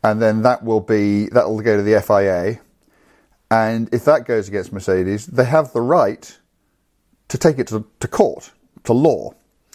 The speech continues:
Um, and, you know, the idea, this could go on for months.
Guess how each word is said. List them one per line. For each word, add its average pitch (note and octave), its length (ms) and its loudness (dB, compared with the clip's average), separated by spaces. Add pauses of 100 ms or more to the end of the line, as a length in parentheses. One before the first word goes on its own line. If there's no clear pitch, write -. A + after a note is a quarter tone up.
(480)
Um, A2+ 600 0
and, A#2 580 0 (200)
you C#3+ 100 0
know, G2+ 140 2
the B2+ 160 2
idea, C3+ 340 2
this F#3 200 0
could A2 220 -4
go G#2 260 2
on G2 100 -4
for F#2 240 -6
months. G2 680 -8